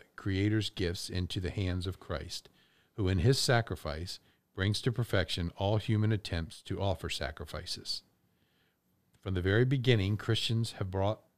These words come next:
along with the bread and wine for the Eucharist, gifts to share with those in need. This custom of the collection,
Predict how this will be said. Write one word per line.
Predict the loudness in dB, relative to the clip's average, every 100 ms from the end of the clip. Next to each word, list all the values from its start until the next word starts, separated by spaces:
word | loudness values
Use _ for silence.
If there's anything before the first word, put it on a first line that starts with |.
| _ _
along | -6 -2 0
with | 0 -2
the | -2
bread | 0 0
and | 2 2
wine | 0 0
for | -2
the | -4
Eucharist, | -6 -8 -6 -6 -6 -12 _ _ _
gifts | 2 2 2
to | -6
share | -4 -2 -4 -4
with | -6 -2
those | 0 0 0
in | 0
need. | -2 -4 -14 _ _ _ _ _ -4
This | -2
custom | 2 0 2 0
of | 0
the | -2
collection, | -2 0 0 0 -4 -6